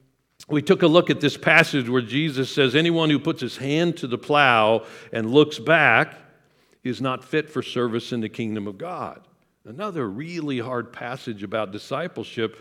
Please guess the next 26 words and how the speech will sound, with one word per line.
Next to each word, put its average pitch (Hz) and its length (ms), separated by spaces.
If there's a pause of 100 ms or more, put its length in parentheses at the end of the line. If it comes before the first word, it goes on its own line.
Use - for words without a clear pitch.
(340)
but 139 160
what 135 200
we 139 120
learned 175 420
is 117 180
that 135 160
no 139 120
matter 151 320
what, 151 340 (220)
Jesus 165 500
must 135 260
always 135 500
be 131 200
the 135 140
priority 117 800
in 113 100
our 117 180
life. - 600 (400)
He 117 80
must 127 240
always 147 480
be 123 180
first 107 460
in 117 80
our 135 140
life. - 600